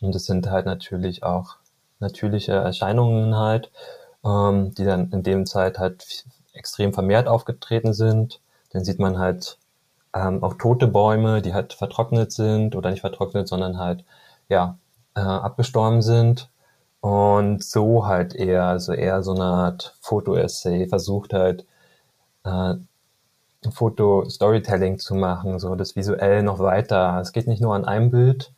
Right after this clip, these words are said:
sondern muss ein bisschen mehr, weil das halt noch mehrere Tiefen und Ebenen hat. Und das ist auch für mich jetzt immer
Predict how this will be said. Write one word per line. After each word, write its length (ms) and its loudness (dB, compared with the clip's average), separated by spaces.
sondern 300 0
muss 160 0
ein 80 0
bisschen 320 0
mehr, 280 2
weil 100 4
das 160 0
halt 120 0
noch 100 -2
mehrere 380 2
Tiefen 320 0
und 120 0
Ebenen 380 2
hat. 280 -4
Und 560 4
das 80 4
ist 80 2
auch 160 4
für 140 -2
mich 180 0
jetzt 220 2
immer 460 0